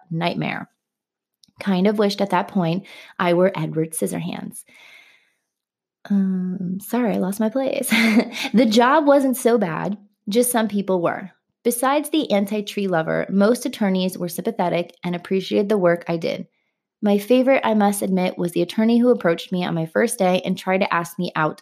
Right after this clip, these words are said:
on a date. Lesson about me, money doesn't do it, fancy cars don't either. What does is a brain, which clearly this winner didn't have. He would rather jeopardize his job than his non-chance with me.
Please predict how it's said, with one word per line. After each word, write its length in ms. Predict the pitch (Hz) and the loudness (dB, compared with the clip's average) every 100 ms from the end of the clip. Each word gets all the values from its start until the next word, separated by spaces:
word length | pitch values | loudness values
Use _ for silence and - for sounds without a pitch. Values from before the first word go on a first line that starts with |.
| - | -4
on 120 | 160 | -2
a 60 | 160 | -2
date. 360 | 135 - _ _ _ _ _ _ _ - | -4 -10 _ _ _ _ _ _ _ 0
Lesson 400 | 214 220 262 262 | 2 2 0 2
about 240 | 262 254 | 2 2
me, 260 | 254 254 247 - | 2 2 0 -6
money 400 | 180 170 170 208 | -6 -2 0 0
doesn't 300 | 226 226 233 | 0 2 2
do 160 | 220 233 | 4 4
it, 320 | 233 233 - - | 2 -2 -10 -4
fancy 320 | 170 165 165 | -4 -2 -8
cars 380 | 160 185 202 208 | -4 0 0 2
don't 200 | 226 220 | 2 2
either. 340 | 180 165 - _ | 2 -2 -8 _
What 200 | 185 180 | -2 0
does 280 | 180 185 214 | 2 2 0
is 100 | 202 | -2
a 80 | 175 | -4
brain, 460 | 165 175 190 214 185 | 0 0 2 2 0
which 260 | 175 - | -4 -6
clearly 420 | - 247 233 170 | -4 0 2 2
this 240 | 170 170 - | 0 -2 -2
winner 300 | 170 156 165 | -4 -4 -4
didn't 340 | 165 175 175 | -2 -2 -2
have. 400 | 180 175 - - _ _ _ - _ _ | -2 -4 -4 -10 _ _ _ -20 _ _
He 100 | 269 | 2
would 160 | 269 240 | 2 4
rather 260 | 254 269 | 4 2
jeopardize 680 | 240 196 196 202 196 202 202 | 2 0 2 2 4 0 -2
his 240 | 208 208 196 | -4 -6 -4
job 420 | 175 156 156 165 | -2 0 0 -2
than 140 | 175 | -2
his 180 | 180 175 | -2 -2
non-chance 600 | 175 170 190 - 170 165 | 0 2 0 -2 -6 -4
with 160 | 160 175 | -6 -4
me. 240 | - - | -8 -10